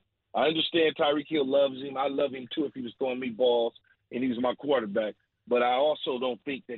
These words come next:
he is take, gonna be able to take them where they wanna go. Where they wanna go is to win the Super Bowl. I don't know that he, per se, doesn't mean the team, but him as the quarterback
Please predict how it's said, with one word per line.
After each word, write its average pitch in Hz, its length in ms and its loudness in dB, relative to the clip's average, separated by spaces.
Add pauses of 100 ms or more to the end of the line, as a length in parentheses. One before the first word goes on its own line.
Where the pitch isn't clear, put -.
he 151 160 -4
is 123 160 -4
take, 127 240 -4
gonna 117 160 -4
be 123 120 -2
able 107 200 -2
to - 120 -10
take 120 180 -6
them 117 160 -6
where 117 120 2
they 107 80 0
wanna 107 220 -4
go. 135 280 0 (560)
Where 127 180 2
they 151 80 2
wanna 135 200 0
go 135 200 2
is 117 60 -2
to 110 80 -8
win 117 140 -2
the 101 140 -8
Super 107 180 -4
Bowl. 92 260 -6 (260)
I 117 100 0
don't 147 340 0
know 143 220 2
that 120 120 2 (340)
he, 220 340 2 (600)
per 139 200 2 (100)
se, 131 140 0
doesn't 202 220 0
mean 247 160 2
the 214 200 -4
team, 180 460 -2 (680)
but 135 140 0
him 185 300 0
as 160 160 0
the 143 180 0
quarterback 139 760 0